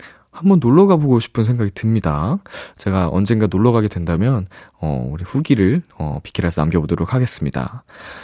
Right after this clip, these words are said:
자, 그리고 유영아님, "남편한테 라면 먹을 거냐고 물어보면 항상 안 먹는다고 하거든요. 그래서 제가 '확실히 말해, 한 입도 안 돼!' 라고 했더니 절대 안 먹는데요.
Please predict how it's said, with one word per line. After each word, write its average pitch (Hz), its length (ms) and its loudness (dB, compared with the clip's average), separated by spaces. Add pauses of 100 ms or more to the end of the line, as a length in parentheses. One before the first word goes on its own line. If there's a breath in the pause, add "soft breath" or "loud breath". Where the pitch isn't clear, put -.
(120 loud breath)
자, - 120 0
그리고 156 220 6
유영아님, 165 840 4 (380 soft breath)
"남편한테 180 680 4
라면 131 340 4
먹을 135 180 4
거냐고 120 360 2
물어보면 95 560 0
항상 165 340 0
안 82 140 0
먹는다고 156 440 4
하거든요. 82 460 -2 (320 loud breath)
그래서 127 280 0
제가 92 400 -2
'확실히 240 420 2
말해, 165 440 4
한 202 240 4
입도 196 220 2
안 117 200 6
돼!' 170 220 2 (140)
라고 82 240 0
했더니 98 400 -2 (100)
절대 139 460 0
안 123 120 2
먹는데요. 87 480 0